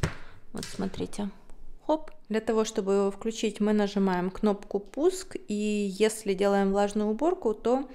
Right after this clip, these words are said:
еще раз нажимаем вот эти капельки. Если во время уборки что-то идет не так, закончилась вода, где-то неправильно вставлен валик, то дисплей загорается красным, и он начинает разговаривать на английском. Но я думаю, что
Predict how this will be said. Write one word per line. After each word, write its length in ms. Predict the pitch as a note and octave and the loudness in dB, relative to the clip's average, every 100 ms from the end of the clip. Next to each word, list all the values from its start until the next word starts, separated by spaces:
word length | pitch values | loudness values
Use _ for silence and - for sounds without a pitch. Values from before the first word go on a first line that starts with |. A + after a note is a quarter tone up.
| - - - - | -16 -16 -10 -6
еще 260 | G#3+ B3+ | 0 2
раз 260 | B3+ B3+ B3+ | 2 2 0
нажимаем 680 | G3+ F#3+ G3+ G3+ A3 G#3+ G#3+ - - | 0 2 2 4 2 0 -2 -8 -10
вот 160 | F#3+ - | -8 -6
эти 140 | - | -6
капельки. 580 | G3 E3+ - F3+ - F3 - - - - - - | -2 0 0 -4 -6 -6 -8 -14 -14 -16 -6 -4
Если 220 | A3+ A#3+ | 4 4
во 100 | G#3+ | 6
время 260 | G#3+ G#3+ | 6 6
уборки 420 | G3+ G3 G#3 G3+ G3+ | 4 2 0 0 -6
что-то 420 | - G#3+ G#3+ G#3 | -2 0 2 2
идет 200 | G3+ G#3+ | 2 0
не 80 | A3+ | 0
так, 300 | D4 E4+ D4+ | 2 2 2
закончилась 640 | A#3 A3 A3 A3 G#3 - | 0 2 2 0 -2 -2
вода, 440 | G#3+ G#3+ C4+ D4 C#4 | -2 2 2 2 2
где-то 320 | G#3+ G#3+ G3+ | 0 0 0
неправильно 840 | G3 G#3+ A3 G#3 G3+ G3 F#3+ F#3 F#3 | 0 4 4 6 4 2 2 0 -4
вставлен 500 | - G3+ F#3+ F#3+ G3+ | 0 2 4 2 4
валик, 340 | C#4+ D4 G#3 | 4 4 2
то 120 | G3+ | -2
дисплей 400 | F#3+ - A3 G3+ | -4 -2 2 2
загорается 560 | G3 G3+ G#3 G#3 G#3 A3 | 2 4 4 4 0 -4
красным, 520 | - D4 D4+ B3+ A#3 - - - - - | 0 0 2 2 0 -2 -12 -14 -8 2
и 260 | D#4+ E4+ - | 4 4 4
он 220 | A#3 B3 | 4 2
начинает 480 | B3+ A#3+ G#3 G#3+ A#3 | 0 0 2 4 2
разговаривать 800 | B3 C#4 D4 D4+ A#3+ A#3+ B3 A3 | 0 4 6 6 6 2 0 0
на 240 | G#3+ A3+ | 4 6
английском. 640 | A3 G3+ F#3 F3+ - G3 | 6 4 2 0 -2 -2
Но 60 | C4 | 0
я 80 | C#4 | 2
думаю, 300 | B3+ A#3+ A3+ | 4 4 2
что 260 | - G3+ | 0 0